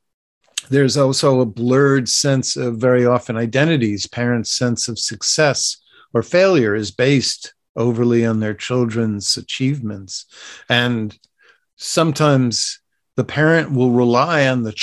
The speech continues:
child for emotional support and will share adult issues, including, in the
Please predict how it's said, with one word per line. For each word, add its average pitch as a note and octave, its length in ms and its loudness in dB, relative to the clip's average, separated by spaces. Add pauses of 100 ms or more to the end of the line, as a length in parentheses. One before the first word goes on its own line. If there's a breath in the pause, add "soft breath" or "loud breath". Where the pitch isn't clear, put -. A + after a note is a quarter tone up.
child D3+ 600 0 (720)
for C3+ 360 2
emotional B2+ 880 0
support B2 680 0
and A2 160 -6
will A2 140 -2
share C3+ 800 0 (420)
adult C3 540 0
issues, A2+ 800 -4 (240)
including, B2 880 0 (400 soft breath)
in B2 120 -2
the B2 160 2